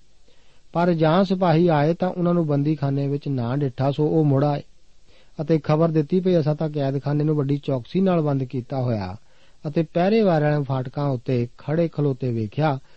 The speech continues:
ਪਰ ਜਾਂ ਖੋਲ੍ਹਿਆ ਤਾਂ ਅੰਦਰ ਕਿਸੇ ਨੂੰ ਨਾ ਡਿੱਠਾ। ਇਹ ਸਭ ਕੁਝ ਉਸੇ ਤਰ੍ਹਾਂ ਹੋਇਆ ਜਿਵੇਂ ਪ੍ਰਭੂ ਯੀਸ਼ੂ ਮਸੀਹ ਜੀ ਦੇ ਜਵਾਲੇ ਜਾਣ ਸਮੇਂ ਹੋਇਆ ਸੀ।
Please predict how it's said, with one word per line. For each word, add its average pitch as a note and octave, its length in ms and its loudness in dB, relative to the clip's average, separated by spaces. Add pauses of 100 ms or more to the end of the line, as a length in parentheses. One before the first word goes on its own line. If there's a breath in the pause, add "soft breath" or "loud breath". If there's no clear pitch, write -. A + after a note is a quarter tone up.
(160 soft breath)
ਪਰ C#3+ 140 -2
ਜਾਂ C3 220 0
ਖੋਲ੍ਹਿਆ F3 420 0 (360)
ਤਾਂ D3 120 -6 (160)
ਅੰਦਰ C3 380 0 (420)
ਕਿਸੇ D3+ 360 2
ਨੂੰ A2+ 280 -4 (340)
ਨਾ C3+ 360 0
ਡਿੱਠਾ। F2+ 380 -14 (640)
ਇਹ G3+ 200 2
ਸਭ F3 300 -6
ਕੁਝ D#3+ 240 -4 (160)
ਉਸੇ D3 240 -6
ਤਰ੍ਹਾਂ C3+ 260 -8
ਹੋਇਆ A2+ 380 -8 (460 soft breath)
ਜਿਵੇਂ D3+ 280 2
ਪ੍ਰਭੂ E3 300 2
ਯੀਸ਼ੂ D#3 380 2
ਮਸੀਹ D3+ 380 2
ਜੀ D3+ 100 2
ਦੇ D3 140 2
ਜਵਾਲੇ C3 420 2
ਜਾਣ C3+ 200 0
ਸਮੇਂ B2 260 -2
ਹੋਇਆ G#2+ 260 -6
ਸੀ। - 160 -20